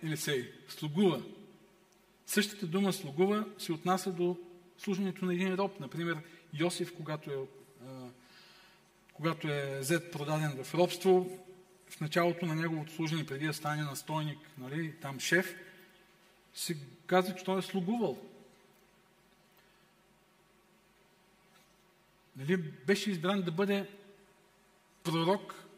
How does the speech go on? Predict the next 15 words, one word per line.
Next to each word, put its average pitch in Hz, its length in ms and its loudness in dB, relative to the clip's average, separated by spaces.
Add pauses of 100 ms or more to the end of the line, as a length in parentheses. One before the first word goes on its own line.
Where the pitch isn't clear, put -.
да 131 120 -10
замести 165 400 0
Илия, 185 360 4 (360)
а 147 60 -10
сега 156 280 0
служи. 165 540 2 (1800)
Не 151 80 0
знам 240 340 2 (200)
точно 214 600 2 (920)
какво 190 260 0
се 196 120 -2
случва 180 380 -4
тук, 196 220 0
защото 170 640 2 (640)
наистина 190 560 4